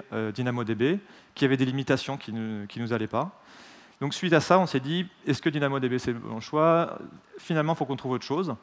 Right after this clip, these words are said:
On est tombé sur un article de blog, sur le blog d'A W S, qui était, euh, fort intéressant et qui, euh, parlait des, des liens,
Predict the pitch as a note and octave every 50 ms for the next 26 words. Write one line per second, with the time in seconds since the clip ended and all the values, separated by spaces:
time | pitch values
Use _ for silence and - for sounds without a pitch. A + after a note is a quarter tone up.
0 | - - - - - - - - - _ _ C#3 C#3 D3 - E3+ E3 E3+ E3+ -
1 | D#3 C#3 C3 C3+ C3 - F#3 D#3+ C#3+ D3+ B2 A#2 A#2+ C3 D3 C3 - - - -
2 | - B2 A#2+ A2+ A2 B2 B2+ A#2+ A#2+ A2+ A#2+ A2 A2+ A#2 G#2 A2+ B2 C3+ - -
3 | - A2 - A#2 G#2+ G#2 G#2 G2 - - D3+ C#3+ C3+ C3 C3+ B2+ A#2+ A#2 - D3
4 | D#3 F#3 F#3 - - - - - B2+ - - - E3+ F3+ F#3 F3+ - - - B2+
5 | B2+ A#2+ A#2+ A2+ A2+ A2 A2+ A2+ A2 G#2+ - _ _ C#3 C3 B2+ C3+ D#3+ D#3+ C#3
6 | C#3 B2 A#2 A2 A2+ A2+ B2 A#2 B2+ B2+ B2+ D3 E3 F3+ F#3 E3+ -